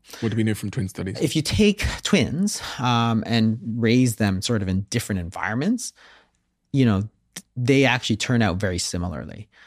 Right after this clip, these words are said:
Speaker 2: So we know that there's a, there's a genetic component to obesity. So when they, they sort of do the, uh, calculations, they say about seventy percent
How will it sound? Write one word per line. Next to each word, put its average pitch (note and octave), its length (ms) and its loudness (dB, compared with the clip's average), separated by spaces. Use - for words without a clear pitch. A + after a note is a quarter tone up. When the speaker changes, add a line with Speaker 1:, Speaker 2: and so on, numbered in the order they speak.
Speaker 2:
So A2+ 280 2
we A2+ 180 4
know B2 280 6
that G#2+ 220 2
there's G#2 180 0
a, F#2+ 160 -2
there's G2+ 320 -2
a F2+ 40 -2
genetic G2 440 0
component B2+ 560 -2
to D3 100 0
obesity. D3+ 560 -4
So A2+ 320 2
when A2+ 240 2
they, G2+ 260 2
they G2+ 180 2
sort A2+ 280 0
of F2+ 160 -2
do A2+ 180 2
the, F#2 320 0
uh, F2 160 -2
calculations, D3 800 -2
they C3+ 80 -4
say C3 160 -2
about A#2 260 0
seventy A2+ 360 2
percent G2 440 -2